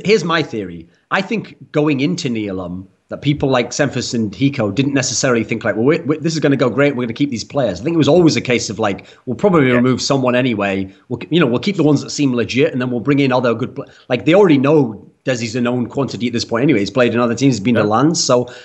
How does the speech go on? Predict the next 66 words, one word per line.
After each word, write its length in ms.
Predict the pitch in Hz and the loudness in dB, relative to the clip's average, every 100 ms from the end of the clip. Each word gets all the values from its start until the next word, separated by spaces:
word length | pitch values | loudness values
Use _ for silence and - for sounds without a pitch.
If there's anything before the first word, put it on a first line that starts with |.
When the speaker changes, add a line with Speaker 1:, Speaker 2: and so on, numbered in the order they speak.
| - | -4
Speaker 1:
I 80 | |
think 100 | 143 | 0
they 80 | 190 | 4
were 120 | 175 180 | 6 6
always 240 | 196 170 | 6 4
gonna 180 | 147 135 | 2 2
upgrade 460 | 135 - 139 127 | 0 -2 0 0
at 80 | 117 | -2
some 240 | - 127 131 | -4 -4 -2
positions. 640 | 143 175 202 220 214 - | -2 -4 -4 -4 -4 -4
Speaker 2:
A 60 | 127 | 0
prediction 460 | 160 160 165 147 | 2 2 0 0
Speaker 1:
So 40 | 135 | 2
Speaker 2:
we 80 | 135 | 2
got 200 | 143 - | 0 0
right, 300 | 143 180 202 | 0 0 -2
by 160 | 151 170 | -2 -2
the 80 | |
way, 160 | 170 202 - - | -4 -6 -10 -12
on 160 | 135 | -8
this 100 | 151 | -10
show. 240 | - 151 127 | -8 -6 -4
Speaker 1:
Yeah, 140 | 190 | -4
yeah. 180 | 165 160 - _ | -4 -6 -12 _
So 160 | - 185 | -2 2
it 220 | 185 151 | 2 2
could 160 | 254 175 | 2 2
be 120 | 139 | 4
accurate 420 | 139 143 165 170 | 2 0 -4 -4
that 140 | 151 131 | -4 -6
they 80 | 120 | -6
just, 320 | 127 - - 120 | -6 -8 -10 -6
they 80 | |
were 80 | 120 | -4
sick 180 | 110 139 | -2 -2
of 60 | 123 | 0
that 180 | 110 110 | 0 0
guy, 260 | 120 120 | 0 2
and, 300 | 120 107 107 - _ | 0 -2 -6 -12 _
hey, 120 | 156 | 0
maybe 220 | 120 156 147 | 2 2 2
there's 180 | 135 139 | 2 0
other 160 | 147 | 0
people 200 | 147 156 | 0 -2
to 80 | 120 | -4
come 140 | 151 | 0
in 60 | 143 | 0
the 40 | 139 | -2
future. 240 | 190 - | -8 -6
I 80 | 110 | -4
don't 120 | 120 | -2
know. 260 | 131 101 - - - _ | -2 -4 -8 -18 -20 _
I 60 | 180 | -2
have 100 | 220 | 0
to 100 | 190 | 0
say, 220 | - 202 | 2 2
though, 160 | 139 110 | 2 2
I 100 | 151 | 0
actually 280 | 160 - 131 | -2 -6 -2
do 200 | 135 117 | -2 0
hope 280 | 127 123 - | -2 -4 -10
that 120 | - | -8
there 120 | 98 | -2
are 140 | 104 | -2
crazy, 580 | - 117 110 104 98 95 - _ _ | 0 0 0 0 -4 -6 -16 _ _
'cause, 220 | 139 - | -2 -2